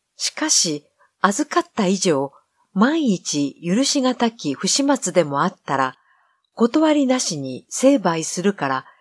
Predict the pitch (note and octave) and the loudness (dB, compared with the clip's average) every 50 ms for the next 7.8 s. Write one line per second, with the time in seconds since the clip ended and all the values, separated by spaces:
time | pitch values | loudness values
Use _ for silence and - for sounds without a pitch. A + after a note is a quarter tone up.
0 | _ _ _ - - - A3+ C#4 D#4+ D#4+ - - C4+ C4 - - - - G3+ F3+ | _ _ _ -8 -4 -2 0 0 0 -2 -2 -2 -2 0 0 -2 -2 -2 -2 0
1 | F3 E3+ C3 A2+ - _ _ _ _ _ _ _ _ _ _ _ E3+ D#3+ D3+ D3 | 0 0 -2 -4 -8 _ _ _ _ _ _ _ _ _ _ _ -4 -4 -4 -4
2 | - - _ _ _ _ _ _ - C4 D#4 E4+ E4 D4+ B3 F#3 D3+ C#3+ C3 C3 | -8 -14 _ _ _ _ _ _ -2 0 2 2 2 2 2 0 0 -2 -6 -8
3 | C3 B2+ - _ _ - C4+ D#4+ E4+ D4+ B3 E3 - - - C3 B2 A2+ - - | -8 -10 -12 _ _ -2 -2 0 0 0 -2 -2 -2 -4 -4 -4 -6 -6 -6 -8
4 | - - - - - - _ _ _ _ _ _ _ _ _ _ _ _ _ _ | -8 -10 -12 -16 -16 -16 _ _ _ _ _ _ _ _ _ _ _ _ _ _
5 | _ _ _ _ _ _ _ _ _ _ _ _ _ _ _ _ _ _ _ _ | _ _ _ _ _ _ _ _ _ _ _ _ _ _ _ _ _ _ _ _
6 | _ _ _ _ _ _ _ - A3 A3+ G#3+ G#3+ A3 G#3+ F#3+ E3 E3 E3 D#3 D#3 | _ _ _ _ _ _ _ -2 0 0 2 2 2 2 2 0 -2 -4 -4 -4
7 | D#3 - - F3+ F3 F#3+ F3+ F#3 F3 - F3+ D3+ C#3 C3+ C3+ | -4 -4 -6 -4 -2 -2 -2 -2 0 0 0 0 0 -2 -4